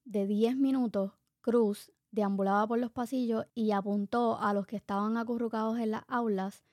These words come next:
en el primer y segundo piso antes de abandonar el campus sin ser detectado en la multitud de estudiantes. Algunos estudiantes, temiendo que sus vidas terminarían pronto, enviaron mensajes de texto de despedida a sus seres queridos, y otros usaron sus teléfonos para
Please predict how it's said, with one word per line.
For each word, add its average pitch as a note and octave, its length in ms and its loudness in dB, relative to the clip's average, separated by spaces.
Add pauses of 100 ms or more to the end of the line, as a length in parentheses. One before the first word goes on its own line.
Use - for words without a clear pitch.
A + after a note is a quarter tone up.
(260)
en G#3 160 -2
el G3+ 140 0
primer A3 280 0
y B3+ 60 0
segundo G#3+ 400 -2
piso A#3+ 320 -2
antes G#3 320 -4
de A3 80 -4
abandonar A3 400 0
el A3 140 -2
campus A#3 400 -4
sin G3+ 180 -2
ser G3+ 240 -4
detectado A3+ 840 -2
en G3+ 200 -2
la F#3+ 80 0
multitud F#3+ 400 -2
de G3 100 -4
estudiantes. F#3+ 640 -4 (360)
Algunos G#3+ 400 0
estudiantes, B3 680 -2
temiendo G3+ 640 -2
que G3+ 140 -4
sus G3 160 -6
vidas G3 240 0
terminarían A3 760 0
pronto, G#3+ 540 -2
enviaron G3 420 0
mensajes A3+ 380 -2
de G#3+ 100 -4
texto G#3+ 380 -6
de G3+ 140 0
despedida G3+ 460 -2
a G3 40 -6
sus G3 140 -14
seres F#3+ 220 -6
queridos, F#3+ 440 -4 (580)
y G#3+ 180 2
otros G#3+ 340 2
usaron G3 320 -2
sus A3+ 160 -10
teléfonos G#3+ 520 -2
para F#3 320 -4